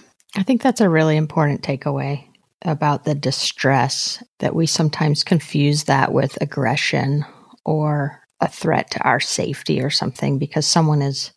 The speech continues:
you know, yelling or grabbing. Maybe they're grab-, like, if, maybe if there's, like, a fi-, like,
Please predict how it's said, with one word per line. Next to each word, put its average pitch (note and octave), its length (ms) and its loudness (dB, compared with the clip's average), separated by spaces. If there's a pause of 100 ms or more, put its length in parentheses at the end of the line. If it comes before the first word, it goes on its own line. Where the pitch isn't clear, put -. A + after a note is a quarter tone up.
(180)
you - 60 -2
know, - 60 -2
yelling D#3+ 680 2 (200)
or D#3+ 420 0 (380)
grabbing. D#3+ 800 2 (840)
Maybe D#3+ 200 2
they're D#3 160 0
grab-, C#3+ 380 4
like, D#3+ 200 -2
if, D3 100 -4
maybe D3+ 240 0
if - 160 -6
there's, D3+ 280 0
like, C#3+ 180 -4
a E2+ 340 -2 (640)
fi-, - 440 2
like, - 180 -6